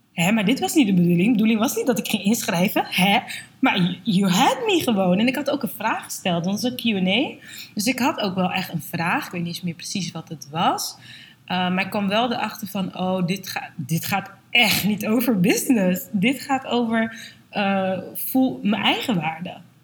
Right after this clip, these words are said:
Dit, voel ik me waardevol genoeg? Eh, vind ik dat ik een verhaal heb dat verteld mag worden?"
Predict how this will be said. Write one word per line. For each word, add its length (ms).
Dit, 220
voel 200
ik 160
me 160
waardevol 480
genoeg? 480
Eh, 280
vind 220
ik 80
dat 140
ik 100
een 120
verhaal 440
heb 140
dat 180
verteld 340
mag 340
worden?" 640